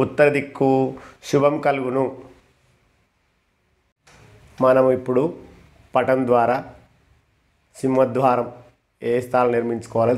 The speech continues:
తెలుసుకుందాం. తూర్పు, పడమర, ఉత్తరం, దక్షిణం, ఆగ్నేయం, ఈశాన్యం,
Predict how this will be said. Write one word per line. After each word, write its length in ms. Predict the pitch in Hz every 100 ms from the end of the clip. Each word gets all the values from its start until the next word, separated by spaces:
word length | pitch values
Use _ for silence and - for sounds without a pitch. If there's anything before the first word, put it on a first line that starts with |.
| 120
తెలుసుకుందాం. 500 | 107 - 113 113 117 - - _ _ _ _ _ _ _ _ _ - _ _ _ _ _
తూర్పు, 520 | 139 143 139 - 143 147 156 170 - _ _ _ _ _ _ _ _ _ _ -
పడమర, 380 | 127 127 131 131 135 156 - - _ _ _ _ _ _ _ _ _ _ _
ఉత్తరం, 520 | 120 - - 139 135 147 - - _ _ _ _ _ _ _ _ 120 110
దక్షిణం, 420 | 135 135 147 117 - - _ _ _ _ _ _ _ _ _ _ _ _ _ _
ఆగ్నేయం, 800 | 110 131 127 127 139 139 135 135 147 - - _ _ _ _ _ _ _ _ _ _ 120
ఈశాన్యం, 760 | 123 131 143 135 135 131 135